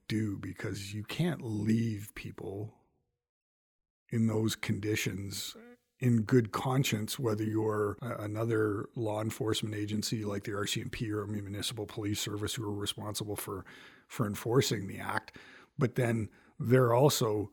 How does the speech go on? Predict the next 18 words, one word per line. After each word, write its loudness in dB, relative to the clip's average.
sort 2
of, -2
"Well, 2
what 2
do 0
we 0
do?" 8
Because -2
every 2
time -4
we -6
bring 6
one 2
of 0
these -4
people 0
in 6
that's 0